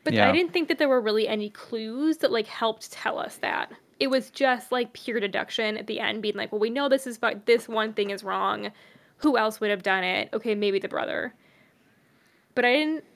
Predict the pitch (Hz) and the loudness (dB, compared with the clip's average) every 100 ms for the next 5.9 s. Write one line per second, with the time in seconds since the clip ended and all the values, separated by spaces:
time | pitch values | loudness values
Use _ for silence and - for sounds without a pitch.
0 | _ _ 269 233 247 247 285 359 233 254 | _ _ -2 0 0 2 2 4 2 -2
1 | 226 202 208 - 302 - - 233 302 226 | -6 -8 -8 -4 -4 -2 0 0 -2 -4
2 | 208 - - 233 233 202 214 - 220 - | -8 -10 -10 -2 0 0 -4 -4 -4 -4
3 | 233 220 233 220 208 202 190 214 - 220 | -6 -8 -8 -6 -4 -2 -4 -4 -6 -4
4 | - - - 233 214 214 214 208 - - | -4 -4 -6 -14 -10 -10 -6 -4 -4 -4
5 | - 208 - 214 - 233 65 62 - | -4 -6 -6 -8 -8 -10 -8 -8 -10